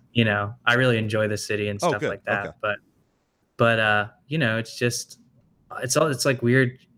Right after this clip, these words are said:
Speaker 1: I think one of the biggest things is a lot of your friends start getting married and having kids, and
Speaker 2: Yeah.
Speaker 1: that's just what takes up their time, you know?
Speaker 2: Sure.
Speaker 1: And then you gotta find other friends who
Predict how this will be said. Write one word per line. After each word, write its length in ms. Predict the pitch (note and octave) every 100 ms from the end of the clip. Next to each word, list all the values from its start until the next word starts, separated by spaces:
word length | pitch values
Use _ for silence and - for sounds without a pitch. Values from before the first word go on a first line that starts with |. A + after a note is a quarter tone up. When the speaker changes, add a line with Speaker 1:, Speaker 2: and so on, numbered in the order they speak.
| _ -
Speaker 1:
I 80 |
think 220 | B2 G#3+ G3+
one 120 | F3+
of 60 |
the 60 | A#2+
biggest 460 | A2 A#2+ D#3+ B2 -
things 300 | G#2+ G#2+ G#2
is 340 | G#2 G#2+ A#2+ _ _ _ _ _ -
a 120 | B2
lot 200 | A#2+ B2
of 60 | C3
your 100 | A2+
friends 400 | - A2+ A#2 A#2+
start 340 | - A#2 G#2
getting 240 | A2+ A2 G#2
married 260 | G2+ A2
and 120 | A#2+ A2+
having 260 | A2+ A2+
kids, 340 | - G#2+ A#2 A#2
and 80 |
Speaker 2:
Yeah. 60 | G2
Speaker 1:
that's 180 | F#2 -
just 260 | A#2+ -
what 220 | B2+ B2+ -
takes 280 | A#2 -
up 180 | A#2+ -
their 120 | A#2 A2
time, 440 | A2+ B2 G#2+ G#2
you 80 | G#2+
know? 80 | G#2+
Speaker 2:
Sure. 180 | A2+ - - - -
Speaker 1:
And 120 | A#2+
then 100 | A#2+
you 120 | A#2+ A#2
gotta 180 | A2+ -
find 260 | A2+ A2 A2
other 220 | A2 A#2
friends 420 | - G#2+ A2 -
who 240 | A2 G#2